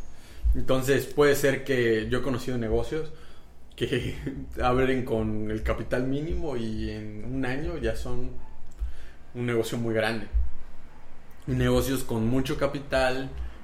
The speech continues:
y mucho coco y mucha inteligencia y nada más no pegan. Entonces, al final,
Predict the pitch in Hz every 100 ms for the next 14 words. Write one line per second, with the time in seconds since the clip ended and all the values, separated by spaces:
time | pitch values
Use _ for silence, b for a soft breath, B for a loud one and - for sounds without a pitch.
0 | 104 104 107 123 123 139 123 113 110 107
1 | 107 - - - 139 131 - 123 120 110
2 | 110 - 123 131 135 147 135 123 143 135
3 | 110 98 95 104 98 101 101 104 104 101
4 | - - 226 147 - B B B B B
5 | - - 139 120 139 139 123 147 143 156
6 | 175 180